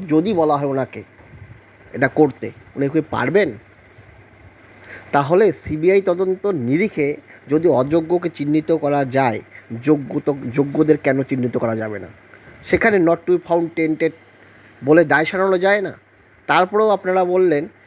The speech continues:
যে চাকরি বাতিলের জন্য আনটেন্টেডরা দায়ী না, দায়ী কে? কমিশন। তাহলে আনটেন্টেডরা যদি দায়ী না হয়ে থাকে,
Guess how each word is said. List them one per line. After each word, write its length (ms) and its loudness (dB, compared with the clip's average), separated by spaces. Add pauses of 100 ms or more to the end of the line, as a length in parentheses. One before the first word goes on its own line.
(160)
যে 60 -6
চাকরি 340 0
বাতিলের 380 2
জন্য 500 0 (480)
আনটেন্টেডরা 800 0
দায়ী 280 0
না, 120 -6 (180)
দায়ী 220 2
কে? 160 -2
কমিশন। 460 -2 (300)
তাহলে 340 2
আনটেন্টেডরা 840 -4
যদি 280 0
দায়ী 400 -2
না 340 0
হয়ে 240 -2
থাকে, 360 -6